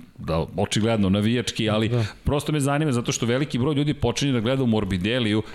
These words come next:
Speaker 1: neku vrstu, da kažem, naslednika Valentina Rossija i ta kombinacija da je on brazilskog porekla takođe, pa veza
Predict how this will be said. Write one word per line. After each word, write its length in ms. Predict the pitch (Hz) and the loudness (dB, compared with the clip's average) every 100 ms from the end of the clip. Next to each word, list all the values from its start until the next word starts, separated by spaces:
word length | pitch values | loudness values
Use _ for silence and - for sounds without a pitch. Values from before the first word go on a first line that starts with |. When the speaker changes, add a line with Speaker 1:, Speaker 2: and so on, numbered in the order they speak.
| - - | -18 0
Speaker 1:
neku 380 | 101 117 - 104 | 0 2 0 0
vrstu, 300 | 107 - 107 | 2 0 0
da 100 | 107 | 0
kažem, 340 | 110 104 104 | 0 2 2
naslednika 640 | 101 104 - 104 98 - | 2 0 0 0 0 0
Valentina 500 | 98 98 92 107 101 | 0 0 0 0 2
Rossija 360 | 95 95 - 87 | 2 0 0 0
i 60 | 85 | 0
ta 160 | 107 | -4
kombinacija 680 | - 104 107 110 113 - 107 | -2 0 2 0 0 0 0
da 120 | 101 | 2
je 80 | 104 | 2
on 180 | 104 90 | 2 0
brazilskog 520 | 104 107 117 104 - | 0 0 0 -2 0
porekla 380 | 104 110 - 101 | 0 0 0 -2
takođe, 460 | 95 - 107 90 85 | -4 -2 0 0 0
pa 160 | 92 | 0
veza 420 | 92 110 98 95 | 2 2 2 0